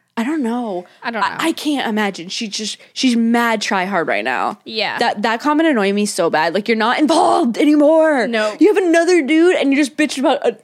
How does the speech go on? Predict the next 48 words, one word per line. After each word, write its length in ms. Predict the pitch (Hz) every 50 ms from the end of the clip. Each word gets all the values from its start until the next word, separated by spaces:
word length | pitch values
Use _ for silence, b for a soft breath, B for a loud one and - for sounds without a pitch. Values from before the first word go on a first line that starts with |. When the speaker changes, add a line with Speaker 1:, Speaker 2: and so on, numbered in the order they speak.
| -
Speaker 1:
to 120 | - - 277
your 160 | 247 247 -
other 240 | 220 233 226 214 196
dude. 380 | - 180 156 131 117 104 - -
Speaker 2:
You 260 | 220 220 226 247 254
and 300 | 349 359 330 254 226 - _ -
Tom 380 | - - 220 208 208 214 240
were, 100 | 247 233
like, 220 | 226 214 202 202 -
four 560 | - - - - - 254 233 233 233 233 233
girls 420 | 220 220 208 208 190 175 160 - -
ago 380 | 170 - 80 76 87 110 - -
with 180 | 196 196 - -
To-, 140 | - 233 - -
in 120 | 226 208
Tom's 280 | 202 226 190 160 139 -
Speaker 1:
And 40 | 277 254
Speaker 2:
eyes. 80 | 233 - - -
Like, 120 | 254 240
Speaker 1:
barely 460 | 202 196 196 202 196 196 190 202 208 208
Speaker 2:
please. 40 | 233 233
Speaker 1:
anything. 640 | 220 - - - 170 190 - 117 92 101 131 208
Speaker 2:
Totally. 500 | 220 - - - - 165 131 107 107 101
Speaker 1:
If, 180 | 254 262 - - -
if 160 | - 269 247
you 180 | 247 254 285 311
wanted 280 | 339 359 370 370 320 -
to 120 | 302 294
fucking 320 | - 269 254 240 262 233
make 160 | 220 208 202 202
out 140 | 196 185
with 160 | 190 214 196 208
Tom 260 | - 208 180 175 202
so 120 | - 247
bad, 180 | 226 247 233 226
you 80 | 214
shouldn't 200 | 202 - 226 220
have 100 | 240 208
said 200 | 202 - 202 185
slow 300 | - - - 190 190 180
burn, 240 | 165 170 165 165 170
'cause 160 | - 226 202
that, 280 | - 214 208 165 - - -
that 260 | 202 196 202 180 -
play 280 | - - 262 269 269 233
did 160 | 202 214 208
not 260 | 208 202 185 165 135
work. 300 | 156 160 120 98 - -